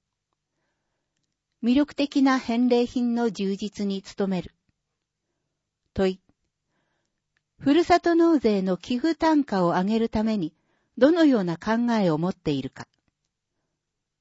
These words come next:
答え。ふるさと納税による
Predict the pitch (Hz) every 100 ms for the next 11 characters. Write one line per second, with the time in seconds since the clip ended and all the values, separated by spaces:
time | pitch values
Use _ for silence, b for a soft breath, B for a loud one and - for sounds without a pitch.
0 | _ - 208 196 156 _ _ _ _ _
1 | _ _ _ _ _ _ _ _ _ _
2 | _ _ _ _ - 254 302 311 302 285
3 | 277 285 247 196 190 180 175 170 165 -